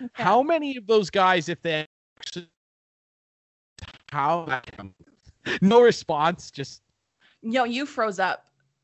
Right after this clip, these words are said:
Speaker 1: Uh, so I did
Speaker 2: Oh,
Speaker 1: not
Speaker 2: did
Speaker 1: hear
Speaker 2: I?
Speaker 1: what you said. <laughs>
Speaker 2: I, I, I went away. It's so annoying. I'm sitting directly next to my router. I said, "How many of those guys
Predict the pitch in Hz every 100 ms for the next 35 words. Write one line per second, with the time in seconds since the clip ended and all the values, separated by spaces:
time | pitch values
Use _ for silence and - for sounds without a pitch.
0 | 247 254 196 - 247 240 196 185 196 214
1 | 220 226 247 240 - - 262 _ _ 160
2 | - 175 185 - 185 190 185 175 180 175
3 | 165 175 190 151 160 160 - - 226 214
4 | 202 196 156 143 - 156 143 113 147 127
5 | 104 139 147 - 160 135 131 - - 135
6 | 117 110 104 107 98 92 - - - -
7 | 160 170 - - 214 143 95 104 - _
8 | _ - - 190 254 269 240 226 185 185
9 | 180 139 170 160 151 143